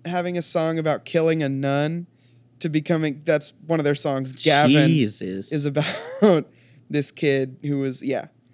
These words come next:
Speaker 1: Um, they're great. They're one of my favorite bands.
Speaker 2: That's cool, man. I mean, it's just, like,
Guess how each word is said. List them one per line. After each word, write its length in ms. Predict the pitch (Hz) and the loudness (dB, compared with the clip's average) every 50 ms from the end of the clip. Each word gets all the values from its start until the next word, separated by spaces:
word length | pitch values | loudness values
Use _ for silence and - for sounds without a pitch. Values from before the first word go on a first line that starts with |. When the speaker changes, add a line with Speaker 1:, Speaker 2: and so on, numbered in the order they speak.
| _ _ _ _ _ _ _ - | _ _ _ _ _ _ _ -12
Speaker 1:
Um, 420 | - - - - - - - 170 - _ _ _ _ _ _ _ _ | -10 -10 -10 -12 -12 -14 -16 -18 -20 _ _ _ _ _ _ _ _
they're 100 | - 165 | 0 0
great. 260 | 151 151 139 123 - - _ _ _ _ _ - | 0 0 0 -2 -2 -6 _ _ _ _ _ -6
They're 100 | 143 143 | -4 -4
one 120 | 139 135 | -4 -4
of 80 | 135 - - - _ | -6 -8 -12 -16 _
my 120 | - 131 127 | -14 -14 -12
favorite 260 | - 127 - - - | -12 -12 -14 -14 -16
bands. 340 | - - - - - - - _ _ _ _ _ _ _ _ - | -18 -18 -14 -12 -12 -12 -12 _ _ _ _ _ _ _ _ -6
Speaker 2:
That's 160 | - 190 - | -6 -6 -4
cool, 240 | - - 180 196 180 | 0 0 0 2 2
man. 340 | 156 143 143 143 143 143 139 - _ - | 2 0 0 0 -2 -4 -6 -10 _ -6
I 80 | - | -2
mean, 160 | 120 120 120 117 | -2 0 0 0
it's 160 | 120 117 - | -2 -2 -4
just, 180 | - 131 - | -4 -6 -4
like, 200 | 127 117 113 - | -4 -4 -4 -4